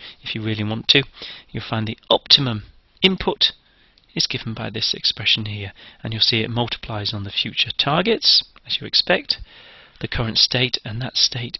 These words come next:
is the state of the model. You've got your offset term,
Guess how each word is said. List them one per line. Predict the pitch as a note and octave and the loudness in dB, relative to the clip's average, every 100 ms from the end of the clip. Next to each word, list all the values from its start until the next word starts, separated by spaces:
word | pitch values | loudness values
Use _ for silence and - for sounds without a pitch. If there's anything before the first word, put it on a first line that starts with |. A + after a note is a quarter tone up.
| - | -8
is | G#2+ | -8
the | - | -2
state | - - A2 - | 0 0 -2 -4
of | - - | -8 -8
the | - | -6
model. | G2+ G#2 D3+ D#3 F#3+ A#3 - - - - - - _ - - _ _ _ _ _ - _ | -4 0 2 4 0 0 -14 -20 -20 -20 -20 -20 _ -12 -12 _ _ _ _ _ -20 _
You've | G#2+ - | -8 -6
got | - | -6
your | A#2 A2 - | -4 -4 2
offset | E3 - - - | 4 4 2 0
term, | - C3+ C3 C3 | 2 4 2 -2